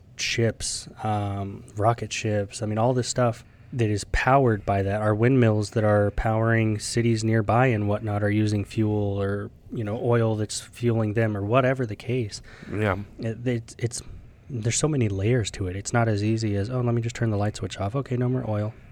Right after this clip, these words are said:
Speaker 1: Let me
Speaker 2: Yeah.
Speaker 1: turn the electricity on. Oh, hey, look, now all the electricity's running. You're fine. Go plug your car in and go."
Speaker 2: Yeah.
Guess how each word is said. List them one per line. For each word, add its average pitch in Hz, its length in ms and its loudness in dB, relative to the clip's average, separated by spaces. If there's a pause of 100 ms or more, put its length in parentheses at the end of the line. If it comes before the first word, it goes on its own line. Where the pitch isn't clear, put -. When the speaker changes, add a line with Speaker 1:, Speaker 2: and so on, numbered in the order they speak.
(320)
Speaker 1:
Let 120 120 2
me - 60 4
Speaker 2:
Yeah. 90 40 2
Speaker 1:
turn 123 120 4
the 110 80 0
electricity 110 640 0
on. 95 200 0
Oh, 131 200 -2
hey, 135 100 0
look, 123 240 -2
now 113 160 0
all 117 100 0
the 120 100 -2
electricity's 113 520 -6
running. 104 220 -4
You're 104 80 -2
fine. 104 220 -4
Go 101 120 -2
plug 113 220 -2
your 113 80 -8
car 104 200 -2
in 104 100 -4
and 101 100 -4
go." 98 160 -2 (400)
Speaker 2:
Yeah. 92 260 -2